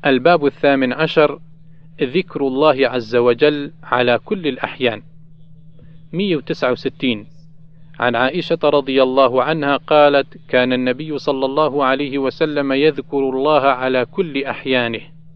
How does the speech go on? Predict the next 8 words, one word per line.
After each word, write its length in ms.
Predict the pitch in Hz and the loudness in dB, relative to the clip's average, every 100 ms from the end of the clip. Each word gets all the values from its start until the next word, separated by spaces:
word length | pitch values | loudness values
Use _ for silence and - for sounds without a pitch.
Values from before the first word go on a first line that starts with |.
| - - - - - - - - - - - - - | -20 -20 -20 -20 -20 -20 -20 -20 -20 -20 -20 -18 -2
الباب 400 | 127 113 123 123 | -2 4 4 4
التاسع 480 | 120 135 123 - 123 | 0 2 2 2 -2
عشر، 400 | 151 - 147 139 - - - - - - | 0 2 0 0 -14 -20 -20 -20 -20 -4
أكل 320 | 175 170 160 | -2 -2 -4
المحدث 680 | 143 131 139 160 147 160 160 156 147 | 0 0 0 -4 -4 -6 -6 -6 -6
وإن 460 | - 143 165 156 139 | 0 2 2 0 0
لم 180 | 127 123 | 0 0
يتوضأ. 580 | 117 - 120 120 113 | -2 0 0 0 -2